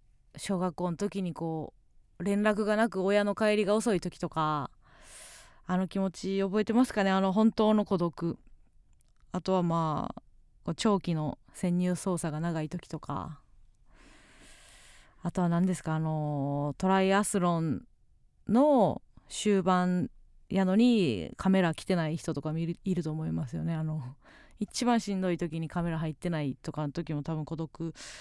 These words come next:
やと思います。友達数人とご飯食べてて、自分一人だけ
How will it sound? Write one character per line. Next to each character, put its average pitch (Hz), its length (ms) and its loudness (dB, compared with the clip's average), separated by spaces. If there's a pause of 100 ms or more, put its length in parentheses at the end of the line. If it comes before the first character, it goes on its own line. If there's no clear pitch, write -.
(520)
や 190 100 2
と 180 180 0
思 220 160 6
い 233 60 6
ま 220 160 6
す。 - 340 -4 (1080)
友 202 220 2
達 196 240 0
数 180 340 -2
人 185 260 0
と 214 380 2 (100)
ご 185 120 -4
飯 180 260 -2
食 180 80 -2
べ 190 120 -2
て 202 120 -2
て、 - 260 0 (920)
自 202 120 -2
分 202 140 2
一 196 160 0
人 196 80 2
だ 190 120 2
け 214 520 2